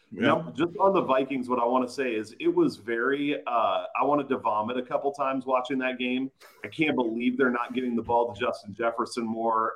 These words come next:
Speaker 2: Um, however, I will say at the end, what the Vikings do is lose games like that. I mean, that's just what they do.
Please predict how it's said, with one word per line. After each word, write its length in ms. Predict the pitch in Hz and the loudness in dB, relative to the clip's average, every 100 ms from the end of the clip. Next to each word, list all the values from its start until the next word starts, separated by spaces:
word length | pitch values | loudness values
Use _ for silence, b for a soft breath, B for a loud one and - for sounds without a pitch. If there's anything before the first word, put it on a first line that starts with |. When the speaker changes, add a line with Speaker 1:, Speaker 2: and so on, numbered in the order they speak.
| 120 | 2
Speaker 2:
Um, 380 | 117 107 101 - _ _ | 2 2 -2 -8 _ _
however, 760 | - 160 156 175 175 90 73 - _ _ _ 127 | 8 8 10 8 6 2 -4 -10 _ _ _ 4
I 100 | 139 | 6
will 240 | 135 185 | 8 8
say 220 | 185 190 | 6 2
at 80 | 175 | 2
the 200 | 151 - | 0 -2
end, 240 | 147 127 | -2 0
what 140 | 110 127 | 0 0
the 80 | 117 | 0
Vikings 560 | 113 135 151 160 123 | 2 2 2 2 2
do 360 | - 110 135 156 | 0 0 4 4
is 260 | 131 - | 2 0
lose 260 | 107 120 113 | 0 2 0
games 320 | 101 82 - | -6 -8 -10
like 200 | - - | -12 -12
that. 260 | - - - _ | -10 -10 -12 _
I 60 | 135 | 2
mean, 140 | 143 | 4
that's 260 | 147 165 - | 4 2 2
just 220 | 185 107 | 0 0
what 300 | 104 139 127 | 0 0 0
they 140 | 123 | -2
do. 500 | 104 90 90 123 190 | -2 -4 -4 -2 -4